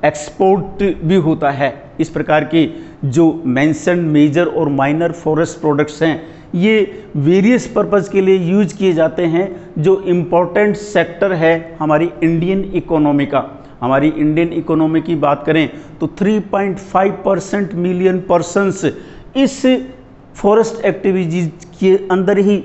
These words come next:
जुड़े हुए हैं या engaged हैं और इनमें से about two percent of the government revenue आता है। Government का जो revenue होती है, आय होती है forest product से, वो टू परसेंट आय होती है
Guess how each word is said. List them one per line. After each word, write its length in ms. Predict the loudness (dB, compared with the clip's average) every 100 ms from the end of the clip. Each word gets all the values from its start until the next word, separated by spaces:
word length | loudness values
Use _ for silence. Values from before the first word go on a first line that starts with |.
| -6 -4
जुड़े 280 | 0 4
हुए 280 | 4 4 2
हैं 280 | 0 -2 -4 -2
या 120 | -2 0
engaged 460 | 0 2 2 0 -2
हैं 200 | -4 -4 -12 -16 -2
और 180 | -2 0
इनमें 200 | 0 0
से 200 | 0 -4 -2
about 380 | -4 2 2 2 -4 -2
two 200 | 2 2 2
percent 420 | -2 -2 -4 -4
of 200 | -2 -4 0 0
the 120 | 0 -2 -16 -20 -4 -2 2
government 540 | 2 2 2 0 0
revenue 580 | -2 0 2 4 4 2 -4 -6
आता 300 | -6 -2 -2
है। 280 | 0 -4 -6 -14 -4
Government 440 | 0 2 0 0
का 100 | -2
जो 160 | 0 0
revenue 460 | 0 0 0 2
होती 300 | 0 -2 -4
है, 200 | -4 -6 -2
आय 220 | 2 2
होती 360 | 2 -2 -4 0
है 160 | 0 0 -10 -18 -4
forest 380 | 0 0 -2
product 300 | -2 0 0
से, 320 | 0 0 0 -8 -8
वो 100 | -8 -2
टू 120 | -2 0
परसेंट 580 | -2 -2 0 -2 -2 -2
आय 140 | 0
होती 340 | 0 -2 -4 -4
है 220 | -4